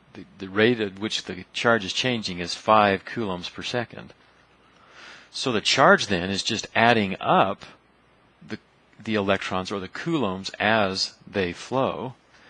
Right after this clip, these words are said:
And we then get that I, or I'm sorry, Q of t would be a straight line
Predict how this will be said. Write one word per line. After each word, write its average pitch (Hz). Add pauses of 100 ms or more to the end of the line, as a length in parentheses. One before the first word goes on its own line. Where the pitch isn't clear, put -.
(440)
And 104
we 104
then 98
get 107
that 92 (320)
I, 107 (260)
or -
I'm 101
sorry, 90
Q 151
of 87 (220)
t 85 (640)
would 98
be 92
a 90
straight 98
line 82